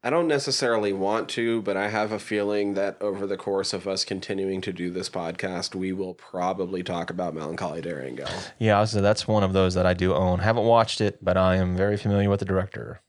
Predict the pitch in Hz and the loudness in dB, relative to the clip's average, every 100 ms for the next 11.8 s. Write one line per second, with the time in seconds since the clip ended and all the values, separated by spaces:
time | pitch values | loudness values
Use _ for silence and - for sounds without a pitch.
0 | _ _ 110 104 90 117 139 135 123 120 | _ _ -2 0 0 2 4 4 4 4
1 | 113 104 98 101 92 85 76 95 104 98 | 2 0 -2 -2 -2 -4 -4 -2 -2 -2
2 | 98 95 - _ _ 113 131 127 117 - | -2 -4 -8 _ _ -2 0 0 -2 -4
3 | - 117 113 - 110 104 98 98 92 92 | -2 0 2 0 -2 -2 0 0 -2 -4
4 | 113 110 104 101 - - - - - - | -2 0 0 -2 -2 -6 -6 -18 -20 -8
5 | 104 107 - 110 98 98 101 95 90 90 | -2 0 0 0 -2 -2 0 0 0 -2
6 | 98 98 - - 73 113 120 104 104 104 | -2 -2 -4 -8 -4 -2 -2 -2 -2 0
7 | 104 101 101 - _ _ - 107 101 98 | 0 -2 -6 -20 _ _ -4 0 0 0
8 | 98 92 82 - - 113 117 110 107 104 | -2 -2 -4 -6 -8 -2 2 2 2 0
9 | - - - - 104 92 87 82 80 76 | -2 -6 -10 -8 -4 -2 -2 -2 -4 -8
10 | 90 117 113 113 104 98 95 87 90 107 | -2 0 0 0 0 0 -2 -4 -4 -4
11 | - 101 - 98 98 95 95 - | -2 -4 -4 -4 -2 -2 -4 -6